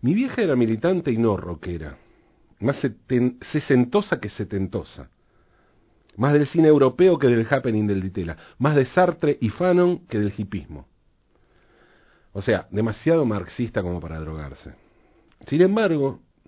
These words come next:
en aquellos años de su juventud, los ámbitos no eran tan cerrados y después de todo, podía ser, ¿por qué no? Pero no.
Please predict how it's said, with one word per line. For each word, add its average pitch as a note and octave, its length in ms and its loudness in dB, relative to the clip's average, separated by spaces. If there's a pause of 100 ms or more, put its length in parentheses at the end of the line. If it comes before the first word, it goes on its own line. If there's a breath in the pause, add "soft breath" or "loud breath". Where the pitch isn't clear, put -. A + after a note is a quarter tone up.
(1160)
en F#2 100 -4
aquellos D#3 380 -4
años D#3+ 260 0
de A2 60 -6
su G#2 120 -10
juventud, G#2+ 520 -4 (840 soft breath)
los G#2 160 -6
ámbitos D#3+ 320 0
no C3 140 2
eran A#2 280 -2
tan G#2+ 180 -4
cerrados A#2 480 -4
y G#2+ 80 -6
después B2+ 260 -4
de A#2+ 80 0
todo, B2+ 460 -2 (1200)
podía G3 280 -6
ser, - 360 -4
¿por - 140 -10
qué A#2 80 -2
no? D#2+ 160 -8 (1700 soft breath)
Pero B2 200 2
no. E2 160 -6